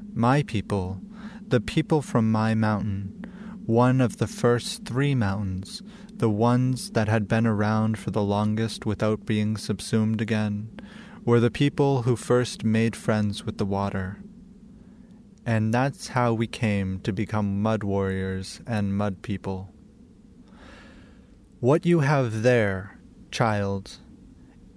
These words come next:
is a stone from back in those days.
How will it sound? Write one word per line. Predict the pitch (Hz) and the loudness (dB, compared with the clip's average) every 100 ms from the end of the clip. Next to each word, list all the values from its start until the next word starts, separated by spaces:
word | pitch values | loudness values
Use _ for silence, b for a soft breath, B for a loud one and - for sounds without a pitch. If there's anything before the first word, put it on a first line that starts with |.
| - | -4
is | 147 127 | 2 4
a | 123 | 2
stone | - - 135 127 131 135 | -2 0 4 4 4 2
from | 127 127 117 | 0 2 2
back | 107 113 113 - | 2 0 0 0
in | 113 107 | 0 2
those | 107 107 104 | 2 0 -2
days. | 110 101 98 95 - - - | -2 0 -2 -4 -10 -16 -18